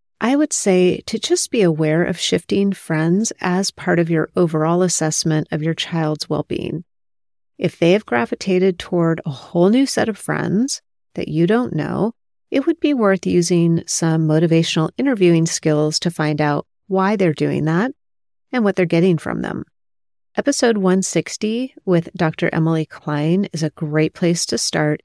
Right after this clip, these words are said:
if you're curious about motivational interviewing. Number two, another thing I hear from people in recovery about their experience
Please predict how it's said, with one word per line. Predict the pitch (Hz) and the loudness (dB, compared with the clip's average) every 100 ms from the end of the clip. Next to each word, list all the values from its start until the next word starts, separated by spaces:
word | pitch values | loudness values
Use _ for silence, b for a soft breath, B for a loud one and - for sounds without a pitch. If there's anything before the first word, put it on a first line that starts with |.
| - | -2
if | 202 - 269 | -2 -2 -4
you're | 277 | -4
curious | - - 165 165 165 170 - _ _ _ - | -6 -4 0 2 0 0 -4 _ _ _ -4
about | 202 196 - | 0 0 0
motivational | 156 156 156 196 - 151 147 - | 2 2 0 -2 -2 -2 -4 -4
interviewing. | 147 143 - - - - _ _ _ _ _ _ _ _ _ _ _ _ - | -4 -4 -4 -6 -8 -14 _ _ _ _ _ _ _ _ _ _ _ _ -4
Number | 208 233 | 0 0
two, | - - 151 - _ _ _ _ _ _ _ | 0 -2 -2 -2 _ _ _ _ _ _ _
another | 185 202 240 262 | 2 2 2 0
thing | - 180 180 175 | 2 4 4 2
I | 160 180 | 0 0
hear | 175 185 170 175 | 2 2 2 0
from | - 185 190 | -2 -4 -2
people | 170 165 | -2 -2
in | 156 160 | 0 0
recovery | 180 165 156 156 | -2 -2 -2 0
about | 156 151 147 | 0 -2 -4
their | 175 | -2
experience | 180 - - 160 156 156 156 - | -2 -4 -6 -2 0 0 0 -4